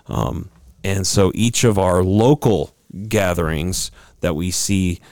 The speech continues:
um, that happen at, around, um, in Monroe and around the world are simply, um, manifestations, um, of that one true gathering that is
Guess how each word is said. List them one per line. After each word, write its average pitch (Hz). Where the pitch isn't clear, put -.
um, 73
that 90
happen 90
at, 98
around, 95
um, -
in 98
Monroe 120
and 98
around 87
the 87
world 110
are -
simply, 110
um, 80
manifestations, 110
um, 69
of 92
that 92
one 98
true 98
gathering 73
that 78
is 82